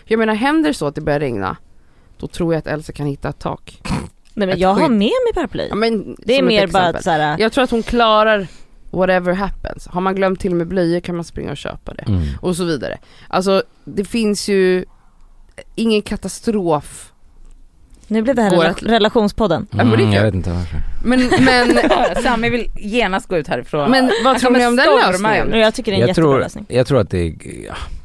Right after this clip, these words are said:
Speaker 3: jag tror att vi kommer fortsätta bråka varje dag om
Speaker 1: Mm.
Speaker 3: det. Och att det, men att vi liksom, ma-, du vet, jag tror att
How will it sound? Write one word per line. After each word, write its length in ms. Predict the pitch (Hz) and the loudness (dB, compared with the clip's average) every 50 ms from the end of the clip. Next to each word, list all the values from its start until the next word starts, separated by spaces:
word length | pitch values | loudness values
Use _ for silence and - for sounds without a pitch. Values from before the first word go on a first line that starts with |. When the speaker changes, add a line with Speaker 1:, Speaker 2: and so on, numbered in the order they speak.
| - - - - - - - - - | -16 -20 -20 -20 -20 -20 -20 -16 -8
Speaker 3:
jag 160 | - 104 - | -6 -6 -4
tror 120 | - 92 | -4 -4
att 60 | 80 78 | -4 -4
vi 60 | 80 | -2
kommer 160 | - 82 78 | -2 -4 -4
fortsätta 320 | 73 82 - - 110 - | -4 -4 -4 -2 -2 0
bråka 220 | 101 85 78 - 73 | 0 -2 -2 -4 -6
varje 160 | 69 - 76 | -6 -6 -6
dag 220 | - 78 73 - - | -6 -6 -8 -8 -8
om 100 | - 87 | -8 -6
Speaker 1:
Mm. 120 | 92 90 85 | -6 -4 -4
Speaker 3:
det. 140 | 82 80 - - | -4 -6 -6 -6
Och 280 | - 90 82 - - 80 | -6 -6 -6 -4 -6 -6
att 160 | 80 78 - | -8 -6 -6
det, 440 | - 82 76 73 73 73 71 - - - - | -8 -8 -6 -6 -6 -6 -8 -10 -10 -10 -6
men 240 | 92 95 98 92 | -2 -2 0 0
att 160 | 92 87 - - | 0 -2 -2 -4
vi 100 | 87 78 | -4 -4
liksom, 380 | 78 73 - 82 82 87 101 | -4 -4 -4 -4 -4 -4 -4
ma-, 60 | 110 - - - - - - | -6 -6 -8 -14 -18 -14 -6
du 120 | - - | -4 0
vet, 140 | - 120 101 | 0 2 2
jag 160 | 101 107 107 | 0 -2 -4
tror 300 | - - - - 139 120 | -6 -12 -4 -2 0 0
att 180 | 104 - - | 0 -2 -4